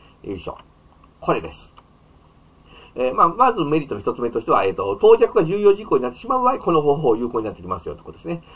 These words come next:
まあ、特急使用とかで安く済ませるよっていう方には、えー、これだとかなりコスパよくいけるよっていうところがあったりします。で、ここです。大事なのは。真っ坂以北の区間も自由に利用できます。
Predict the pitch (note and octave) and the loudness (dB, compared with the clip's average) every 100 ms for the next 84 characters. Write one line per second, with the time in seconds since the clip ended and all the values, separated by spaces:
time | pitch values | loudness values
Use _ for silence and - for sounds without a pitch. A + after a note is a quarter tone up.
0 | - A3 G#3+ G3+ G#3+ G3 - F3 C3 - | -10 -4 -2 -2 -2 -6 -4 -4 -2 -4
1 | A3 A#2 - - C#3+ - - - A2+ A2+ | -4 -4 -6 -6 -6 -6 -10 -6 -4 -2
2 | A#2+ A2+ G2 G2+ A#2+ A#2 G3 D#4 - - | -2 -2 -4 -6 -8 -6 -6 -6 -2 -4
3 | - - - A3+ G#3+ G#3 F#3 F#3 E3+ - | -4 -18 -4 0 0 0 0 0 -2 -10
4 | - A3 G#3+ - E3 D3+ C3 A2+ F#2+ E2 | -10 -4 -4 -4 -8 -8 -4 -4 -4 -12
5 | G2+ E2+ F2 A2 - E2+ D#2+ F2+ D#2 C#2+ | -14 -10 -6 -6 -6 -12 -10 -8 -8 -8
6 | D#2+ D#2+ - - _ _ - - - - | -14 -16 -20 -20 _ _ -20 -20 -20 -14
7 | F3 C#4 - _ - - - - D4 B3+ | -4 -4 -4 _ -12 -8 -6 -2 0 0
8 | - - - A2+ G#2 F2+ - - _ _ | -6 -14 -10 -8 -6 -8 -10 -16 _ _
9 | _ _ _ _ G#2 G#2+ G3+ D#4 - - | _ _ _ _ -8 2 2 2 -8 -6
10 | A4+ A4+ A#3+ - G3+ G#3 E4 - G#2 E2+ | -4 -2 -4 -4 -8 -4 -6 -6 -10 -12
11 | - - G2 F2+ F2 G#2+ - - - G2+ | -14 -10 -8 -8 -8 -8 -8 -12 -20 -14
12 | A#2 A3+ D#4+ E3+ A3 B2+ F2 F2+ G2+ F#2 | -6 2 2 2 0 -6 -12 -6 -4 -4
13 | E2 D#2+ D#2+ - - | -6 -12 -16 -16 -20